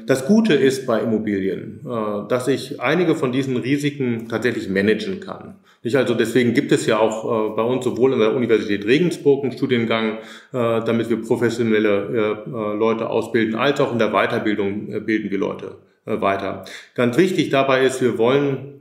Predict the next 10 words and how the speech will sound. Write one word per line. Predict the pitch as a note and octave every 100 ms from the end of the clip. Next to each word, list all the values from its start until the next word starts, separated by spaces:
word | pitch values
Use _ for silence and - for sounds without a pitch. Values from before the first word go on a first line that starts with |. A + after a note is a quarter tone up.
| _ _ _ _ -
den | A2
Studierenden | - G2+ B2 B2
damit | G#2 G2+ -
beibringen, | G2 A#2+ A#2 A2+
dass | A2+ A2
sie | G#2+ G2+ G2 -
diese | C3+ C#3+ C3
Risiken | B2+ C#3+ C#3+ A#2+
besser | A#2 A#2 G2+
managen | A2 C#3+ A2 G2 C3 D#3